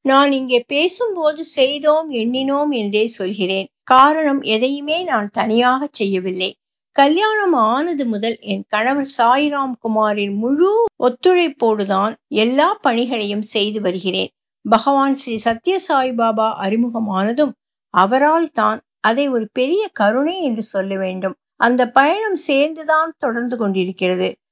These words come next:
கதா on ரதா மூலமாக. ராஜ் ஸ்ரீ நடராஜன். சொதப்பிட்டேன் இல்ல? கதை ரதம் போன பள்ளிகளில்,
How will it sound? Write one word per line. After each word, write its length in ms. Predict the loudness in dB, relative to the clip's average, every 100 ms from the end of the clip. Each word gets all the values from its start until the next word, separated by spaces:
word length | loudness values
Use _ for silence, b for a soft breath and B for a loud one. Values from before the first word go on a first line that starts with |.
| -2
கதா 540 | 0 2 2 2 2
on 180 | 0 -2
ரதா 540 | -2 -2 2 2 0
மூலமாக. 800 | -4 -4 -2 -2 -2 -4 -4 -6 _ _ _ -2
ராஜ் 340 | 2 2 2
ஸ்ரீ 380 | -4 -10 -2 0
நடராஜன். 720 | 0 -2 -2 -2 -2 -2 -4 -8 _ _ _ _
சொதப்பிட்டேன் 800 | -2 0 2 2 0 -2 0 0
இல்ல? 360 | -2 0 0 0 -4 _ _ _ _
கதை 440 | 4 4 4 2
ரதம் 360 | 2 2 2 2
போன 280 | 0 0
பள்ளிகளில், 720 | -2 -2 -2 -2 -2 -4 -4